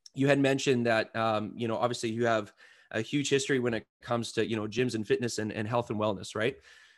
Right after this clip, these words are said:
So, um, you know, how many freaking times do you see this out there where people are saying, "Hey, you can lose weight with keto, you can lose weight, you know, um, uh, you know, <laughs> low carb, high protein, uh, you know, cheat days," whatever, like, whatever these strategies are,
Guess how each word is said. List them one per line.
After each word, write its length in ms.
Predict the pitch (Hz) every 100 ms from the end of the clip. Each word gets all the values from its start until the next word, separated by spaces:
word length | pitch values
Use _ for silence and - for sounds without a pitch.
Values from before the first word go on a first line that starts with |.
| _
So, 480 | - 156 147 135 -
um, 420 | 127 123 120 113 - _
you 80 | 131
know, 280 | 127 120 - _ -
how 180 | 165
many 300 | 180 196 165
freaking 400 | 135 - 165 165
times 240 | 139 147 135
do 80 | 127
you 40 |
see 180 | - 139
this 140 | 117
out 200 | - 123
there 100 | 123
where 100 | 110 107
people 180 | 123
are 60 | 123
saying, 240 | 123 117
"Hey, 200 | 120 151
you 200 | 135 120
can 200 | 120 117
lose 280 | 117 139 123
weight 200 | 131 131
with 200 | 123 117
keto, 340 | - 156 117 104
you 80 |
can 160 | 110 117
lose 180 | 127 120
weight, 220 | 127 123
you 80 | 127
know, 380 | 117 113 110 101
um, 340 | 107 107 101 110
uh, 220 | 107 101 -
you 100 | 107
know, 160 | 104 -
<laughs> 340 | 160 - -
low 180 | 143 175
carb, 240 | 165 151
high 160 | 151 143
protein, 520 | 151 147 131 113 107
uh, 280 | 110 113 113
you 240 | 110 120
know, 280 | 113 110 110
cheat 340 | 104 107 160 127
days," 180 | 117
whatever, 260 | 131 175 104
like, 180 | 120 131
whatever 240 | 156 196
these 160 | 190 131
strategies 800 | - 147 180 180 190 175 127 104
are, 280 | 98 95